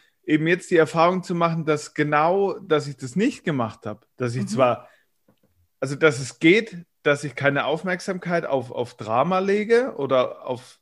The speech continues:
Speaker 1: solche Situationen und trotzdem da sein kann einfach nur. Und dass genau das, das war, was sie gebraucht hat, dass sie
Speaker 2: Ja.
Speaker 1: nicht noch mehr Aufmerksamkeit da drauf.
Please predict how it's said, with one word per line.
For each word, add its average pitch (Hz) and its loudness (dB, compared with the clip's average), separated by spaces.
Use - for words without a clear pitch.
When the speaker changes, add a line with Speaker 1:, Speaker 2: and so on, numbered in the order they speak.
Speaker 1:
solche 123 -6
Situationen 120 -4
und 143 -8
trotzdem 147 0
da 123 4
sein 190 0
kann 202 -2
einfach 220 -2
nur. 294 -6
Und 160 -6
dass 175 4
genau 160 6
das, - 0
das 180 -4
war, 180 4
was 185 -2
sie 175 -2
gebraucht 175 0
hat, 117 -8
dass 139 -2
sie 170 -2
Speaker 2:
Ja. - 0
Speaker 1:
nicht 196 -2
noch 190 -2
mehr 196 2
Aufmerksamkeit 180 0
da 165 2
drauf. 170 0